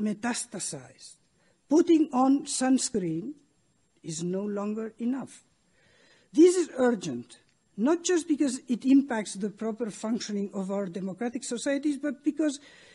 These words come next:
we are living in a world at a time of mutation. We are reaching the end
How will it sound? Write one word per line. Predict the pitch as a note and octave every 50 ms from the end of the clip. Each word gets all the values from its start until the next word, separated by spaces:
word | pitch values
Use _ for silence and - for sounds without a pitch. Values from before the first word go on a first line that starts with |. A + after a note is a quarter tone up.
| - _ -
we | B3 C4 E4 F#4 F#4+
are | F#4 E4+
living | D#4+ E4 E4+ D4 D#4+ D#4 D#4 D4
in | C4+ C4+ C4 C4
a | B3
world | A#3 A3 A3+ B3 B3+ C4 C4+ C4+ C#4 C4 -
at | A#3 A#3+ G#3+ C4
a | B3 -
time | - - A#3+ A3+ A#3+ B3+ B3+ C4+ C4 -
of | B3 B3 A#3 A#3+
mutation. | B3+ B3+ A#3+ B3 - B3 A#3+ B3 A3+ - - G3+ F3 C3+ C3 - _ _ _ _ - - _ _ _ -
We | A3+ A#3 C4+ C4+
are | C4 C4 B3+ - -
reaching | - C4 D#4 D#4+ D#4+ - E4 E4 D#4 C4
the | B3 C4 B3+ B3+ B3+ B3+
end | B3 B3 B3+ B3 B3 A#3+ A#3 -